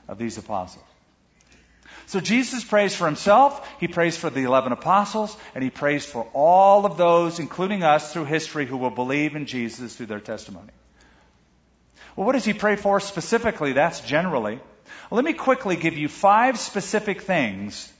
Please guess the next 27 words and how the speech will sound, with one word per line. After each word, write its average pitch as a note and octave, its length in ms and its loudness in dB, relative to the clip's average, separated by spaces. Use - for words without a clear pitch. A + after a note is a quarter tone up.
a D3+ 120 -2
preview C#3 560 -2
of A#2 120 -2
coming C3+ 300 -2
attractions, B2+ 580 -4
if G#2 140 -16
you G2 80 -12
will. E2+ 220 -16
He A3 100 -2
prays, A3+ 420 2
number F#3 220 4
one, E3 380 4
for D#3 200 0
their C#3 360 2
security. A#2 920 -6
Look D3 100 -12
at C3 80 -8
verse C3 220 -6
eleven. F#2+ 280 -6
"Now D3+ 220 6
I D#3+ 80 4
am D3 120 2
no D3+ 140 4
longer D3+ 360 4
in D3 100 0
the C3 80 0
world, B2 420 2